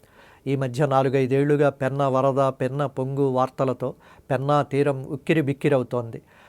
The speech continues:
తన దశాబ్దాల తత్వానికి భిన్నంగా పెన్న ఊళ్లను ముంచెత్తుతోంది.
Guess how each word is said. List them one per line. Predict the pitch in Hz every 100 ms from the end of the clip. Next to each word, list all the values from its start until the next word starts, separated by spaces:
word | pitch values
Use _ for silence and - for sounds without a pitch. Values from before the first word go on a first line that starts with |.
| _
తన | 139 139 135 131 127
దశాబ్దాల | 135 147 160 135 151 147
తత్వానికి | 135 139 131 156 151 147 143
భిన్నంగా | 117 143 151 143 143
పెన్న | 147 139 143 156
ఊళ్లను | 131 147 160 151
ముంచెత్తుతోంది. | 131 143 147 160 147 127 123 117 117